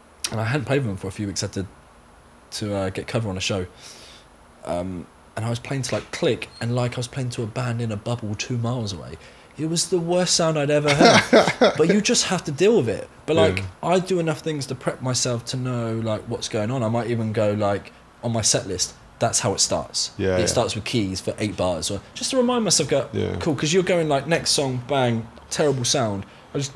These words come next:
Speaker 1: glance down. Like, you just make these little choices,
Speaker 2: Oh, yeah.
Speaker 1: or, like, even with your gear, this gear is gonna work best, or this is more robust
Speaker 2: Yeah.
Speaker 1: for someone chucking it in the van.
Speaker 2: Oh, dude, I look at guys with pedal boards that are, like, got wires and stuff and patch cables and stuff going on. I just remember gigs in the past where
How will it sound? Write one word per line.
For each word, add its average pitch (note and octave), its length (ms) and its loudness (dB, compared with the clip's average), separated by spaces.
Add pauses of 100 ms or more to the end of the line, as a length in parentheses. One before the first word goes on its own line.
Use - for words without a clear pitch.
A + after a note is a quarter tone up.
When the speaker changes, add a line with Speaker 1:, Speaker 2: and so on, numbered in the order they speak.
(160)
Speaker 1:
glance C3+ 200 0
down. B2+ 160 -2
Like, C#3+ 160 -2 (280)
you G#3 60 -10
just A#3+ 160 -2
make A#3+ 180 0
these E3+ 140 -4
little E3 260 0
choices, A#2+ 680 2
Speaker 2:
Oh, F2+ 60 -2
yeah. - 60 -2
Speaker 1:
or, C3 60 0
like, A#2+ 220 2
even C3 220 0
with B2 100 0
your B2 140 0
gear, C3 340 4 (380)
this C3+ 180 0
gear B2+ 140 2
is A#2 80 0
gonna A#2 120 0
work A2 240 0
best, G#2+ 360 2
or A2+ 80 -2
this B2 240 0
is A#2 100 -2 (100)
more A#2+ 260 0
robust G#2+ 380 0
Speaker 2:
Yeah. G2+ 180 2
Speaker 1:
for - 20 -4 (140)
someone A2 380 0
chucking A#2 300 -4
it - 20 -10
in - 40 -10
the G2 40 -8
van. F#2+ 280 -6 (200)
Speaker 2:
Oh, A#2+ 120 8
dude, G#2+ 240 4 (240)
I B2+ 60 8
look C#3 180 8
at B2+ 100 4
guys B2 240 8
with G#2 80 0
pedal A#2+ 260 4
boards F#2+ 440 4
that - 140 2
are, E2 60 2
like, F#2+ 220 2
got D2 140 2
wires G2+ 420 4
and G2+ 100 -2
stuff - 280 -2
and F#2+ 120 -2
patch - 280 2
cables G2 340 4
and F#2+ 100 -2
stuff - 240 -2
going G#2 180 2
on. G2+ 140 4
I E2 80 0
just - 220 -4
remember G2 460 2
gigs F2+ 360 -2
in F#2 80 0
the F2 60 -4
past - 400 -2
where F2 380 2